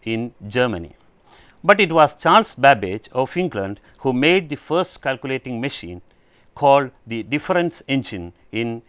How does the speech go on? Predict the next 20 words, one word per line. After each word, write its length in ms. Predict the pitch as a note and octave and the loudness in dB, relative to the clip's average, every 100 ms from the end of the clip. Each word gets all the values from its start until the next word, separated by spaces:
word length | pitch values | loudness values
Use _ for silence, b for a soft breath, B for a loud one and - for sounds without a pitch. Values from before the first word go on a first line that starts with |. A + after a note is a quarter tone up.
| - | -8
eighteen 460 | A#2+ A#2+ D#3+ D#3 D3+ | -6 -6 -6 -6 -8
twenty-two. 640 | - B2+ B2+ A2+ G#2 D#2 - _ _ b b b | -10 -8 -8 -12 -14 -16 -18 _ _ b b b
Later, 480 | A2+ C3+ D3+ E3+ A#3+ b b | 0 0 2 0 0 b b
he 160 | - C3 | -6 -4
designed 480 | B2 C#3+ G3+ G#3 | -4 0 0 0
the 120 | D#3 - | -4 -4
even 340 | C#3 E3 F3 | -2 0 0
more 320 | D3 D3 G#3 G#3+ | 0 0 0 0
powerful 640 | C#3+ C#3+ F#3+ - D3 C3+ | 0 0 0 -4 -8 -8
analytical 680 | A2+ B2+ E3+ F3+ D3 - G#2+ - | -8 -6 -6 -6 -12 -8 -10 -6
engine, 480 | A2+ A2 G2 D#2 - _ b b b B2 | -8 -8 -12 -16 -20 _ b b b 0
but 220 | C#3 - _ | 0 0 _
could 140 | A3 G#3+ | -6 -2
not 240 | G#3+ B2+ | -2 -2
get 160 | A2+ A2+ | -8 -8
it 180 | - | -14
made. 420 | F2 G2+ F#2+ D#2 - _ _ _ _ b b b b | -12 -10 -10 -12 -20 _ _ _ _ b b b b
Its 200 | C#3 - | -8 -6
basic 460 | C#3+ G#3+ - G3+ C3+ | 0 0 0 -4 -2
design 500 | C#3+ A2 F2+ A2 | -2 -2 -4 -6